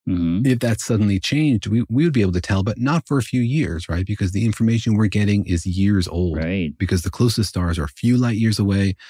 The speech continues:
Speaker 2: and most of the rest of the galaxy is five, ten, a hundred thousand light years away. So it'd be a while before we actually saw it.
Speaker 1: Right.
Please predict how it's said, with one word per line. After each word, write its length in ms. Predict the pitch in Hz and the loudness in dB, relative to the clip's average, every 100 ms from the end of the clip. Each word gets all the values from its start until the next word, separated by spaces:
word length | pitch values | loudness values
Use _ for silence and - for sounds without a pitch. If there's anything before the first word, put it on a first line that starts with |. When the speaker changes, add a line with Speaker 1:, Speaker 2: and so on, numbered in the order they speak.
| - _ | -20 _
Speaker 2:
and 200 | 82 82 | 0 2
most 320 | 90 113 - | 4 2 0
of 40 | 85 | -2
the 60 | |
rest 240 | 85 139 - | 0 0 0
of 80 | 92 | -2
the 60 | |
galaxy 460 | 80 82 85 - 78 | 0 0 -2 -4 -6
is 120 | 71 - _ _ - | -6 -12 _ _ -4
five, 360 | 87 87 85 - | 0 2 0 -4
ten, 260 | - 101 | -4 0
a 60 | 85 | 0
hundred 500 | - 110 113 107 92 | -2 2 2 2 2
thousand 400 | 92 87 87 85 | 2 2 2 0
light 160 | 85 87 | 0 0
years 220 | 80 78 | -2 -2
away. 360 | 73 87 76 - _ _ | -2 -2 -2 -10 _ _
So 120 | - | -2
it'd 100 | 92 | 0
be 100 | 147 | 2
a 60 | 120 | 0
while 360 | 82 82 92 | 0 0 0
before 320 | 78 82 87 80 | -2 -4 -4 -4
we 100 | 80 | -4
actually 400 | - 92 - 82 | -4 -4 -4 -6
saw 200 | 87 85 107 | -6 -4 -4
it. 80 | |
Speaker 1:
Right. 120 | 82 | -4